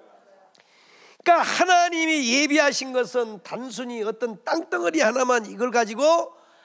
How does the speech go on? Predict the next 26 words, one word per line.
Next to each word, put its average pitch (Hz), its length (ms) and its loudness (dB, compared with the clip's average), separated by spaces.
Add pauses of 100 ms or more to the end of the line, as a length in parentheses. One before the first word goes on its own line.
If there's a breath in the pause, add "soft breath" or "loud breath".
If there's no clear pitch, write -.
(100)
아, 226 640 4
우리에게 240 420 -2
이 233 180 -4
땅에 254 260 2
필요한 294 440 -2
것만 254 320 -2
채우려고 277 520 -4
주신 196 320 -12
것이 214 220 -10
아니고 196 480 -10 (840 soft breath)
예수 320 680 2
그리스도 277 480 0
안에서, 180 580 -2 (580)
아멘, 220 540 2 (400 soft breath)
우리에게 262 420 2
필요한 233 460 -2
모든 392 640 2
것을 320 340 -2
주시고, 190 680 -4 (280 soft breath)
그 254 100 -2
다음에 262 180 4
뭐예요? 233 380 0 (500 soft breath)
결국은 202 320 0
이게 185 200 0
천년왕국이에요, 240 800 -8
천년왕국. 120 760 -16